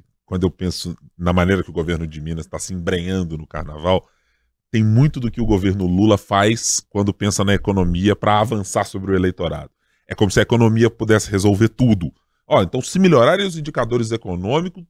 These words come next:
ninguém vai lembrar de ideologia, ninguém vai lembrar dessa conversa de, de, eh, oposição pra lá, base pra cá, discussão pra cá, discussão com o Centrão e outras coisas. E o governo Zema acho que tá apostando na mesma coisa, quer dizer,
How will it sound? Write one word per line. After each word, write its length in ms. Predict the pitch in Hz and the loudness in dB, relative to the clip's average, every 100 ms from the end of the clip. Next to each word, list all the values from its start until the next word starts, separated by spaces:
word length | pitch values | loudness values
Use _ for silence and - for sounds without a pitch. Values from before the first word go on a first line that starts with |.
| - | -8
ninguém 380 | 208 185 254 | -2 2 2
vai 120 | 226 185 | 2 0
lembrar 260 | 147 139 | 0 0
de 100 | 135 | -2
ideologia, 560 | 117 104 80 71 123 131 | -2 -2 -2 -10 -4 0
ninguém 360 | 165 180 226 | 0 0 -2
vai 100 | 202 | -2
lembrar 260 | 160 131 139 | -2 -2 -2
dessa 220 | 131 123 | -2 -6
conversa 420 | - 92 95 98 92 | -6 -4 -4 -4 -4
de, 200 | 98 - _ _ | -4 -4 _ _
de, 260 | 90 101 92 - | -10 -4 -4 -4
eh, 120 | 85 62 85 - _ _ _ - | -8 -8 -18 -20 _ _ _ -2
oposição 560 | - - 127 110 - 127 | 0 4 4 4 0 0
pra 180 | 110 | 0
lá, 280 | 95 131 127 | 2 4 4
base 340 | 95 127 139 117 | 4 2 2 -2
pra 140 | - 95 | -10 -8
cá, 340 | 135 143 123 | 0 2 2
discussão 400 | 104 - - 131 | -2 -8 -4 -4
pra 140 | 95 | -4
cá, 260 | - 156 135 | -2 2 2
discussão 300 | 101 - 135 | 0 -10 -12
com 80 | 123 | -8
o 20 | |
Centrão 420 | 120 107 98 131 131 | -6 -8 -2 -2 2
e 60 | |
outras 320 | 127 123 117 - | 0 0 -6 -2
coisas. 320 | 92 85 - _ _ _ - | -2 -2 -4 _ _ _ -14
E 80 | 139 | 0
o 20 | |
governo 300 | 143 151 151 | 2 4 4
Zema 200 | 135 165 | 2 2
acho 80 | 156 | 0
que 40 | |
tá 60 | 165 | -4
apostando 400 | 156 147 151 160 | -2 -2 -2 0
na 100 | 156 | 0
mesma 380 | 120 120 180 453 | 4 4 4 0
coisa, 340 | - 147 101 | 2 2 2
quer 120 | 80 | -2
dizer, 200 | 92 87 | -2 -2